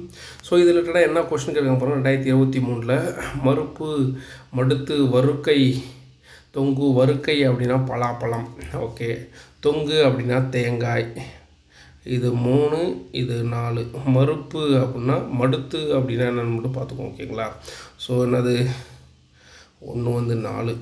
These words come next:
ஓகே. மறுப்பு அப்படின்னா கொம்பு, மடுத்து அப்படின்னா பாய்ந்து, வருக்கை அப்படின்னா என்னது? பலாப்பழம், தொங்கு அப்படின்னா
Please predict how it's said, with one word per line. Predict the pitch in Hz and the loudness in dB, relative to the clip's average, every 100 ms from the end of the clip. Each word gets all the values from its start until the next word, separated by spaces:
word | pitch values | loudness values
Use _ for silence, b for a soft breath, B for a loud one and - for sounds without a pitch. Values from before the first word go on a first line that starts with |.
| 127 - | -8 -8
ஓகே. | 117 117 - 135 | -8 -8 -2 4
மறுப்பு | 131 151 160 160 151 | 6 4 0 0 2
அப்படின்னா | 127 127 135 135 | 2 2 0 0
கொம்பு, | - 135 139 135 - - - - - - B B B | 0 2 2 0 -4 -12 -20 -20 -20 -20 B B B
மடுத்து | 123 120 139 151 143 | -4 -2 0 2 4
அப்படின்னா | 127 123 120 120 120 | 4 2 0 -2 -2
பாய்ந்து, | 123 127 131 131 170 - 127 | 0 4 4 4 4 0 2
வருக்கை | 123 135 143 156 139 | 2 2 2 2 2
அப்படின்னா | 131 117 123 123 | 2 0 0 0
என்னது? | 117 110 110 | 0 -4 -8
பலாப்பழம், | 113 113 120 120 120 139 220 - - - _ _ _ _ _ _ - B B B | -4 -2 -2 -2 0 0 -2 -8 -14 -20 _ _ _ _ _ _ -20 B B B
தொங்கு | 151 147 151 147 | 0 2 2 4
அப்படின்னா | 113 117 139 | 4 2 2